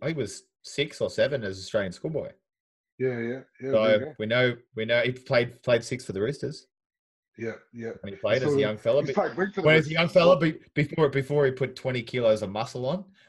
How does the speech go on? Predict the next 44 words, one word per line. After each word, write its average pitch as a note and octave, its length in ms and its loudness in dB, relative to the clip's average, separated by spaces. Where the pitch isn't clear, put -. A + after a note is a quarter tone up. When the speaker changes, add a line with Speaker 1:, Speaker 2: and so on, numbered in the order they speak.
Speaker 1:
Um, B2 460 -2
Speaker 2:
Yeah, C3 200 -4
Speaker 1:
but B2+ 240 0
Speaker 2:
muscle. C3+ 160 2
Speaker 1:
yeah, C#3 180 6
I E3+ 160 4
Speaker 2:
That's D#3+ 100 -2
Speaker 1:
agree. D#3 220 0
Speaker 2:
what C3 80 2
it - 0 -
is. C3+ 80 0
Speaker 1:
I D#3 80 4
agree. C#3+ 420 -2
Especially D#3 420 -2
as D3 120 -2
we A2+ 60 -4
talked C#3+ 300 -4
at B2+ 80 -8
the A#2+ 40 -14
top C#3+ 280 -4
about G2+ 200 -4
this G2 180 -12
thirteen A#2+ 460 -4
role A2+ 300 0
and G2 80 -4
that F#2+ 160 -4
extra A2 240 -10
guy G#2+ 220 -2
in F#2 80 -6
the F#2 40 -6
middle. F2+ 440 -6
That's B2 240 -4
the C#3+ 80 -10
kind A2+ 240 -6
of F#2+ 80 -12
thing F#2+ 160 -8
that F2 80 -16
Parramatta E2+ 420 -10
need. E2+ 320 -8
Um, F#2 760 -6
but F#3+ 220 0
look, A2+ 240 -6
you G2+ 120 -10
know, A#2+ 140 -4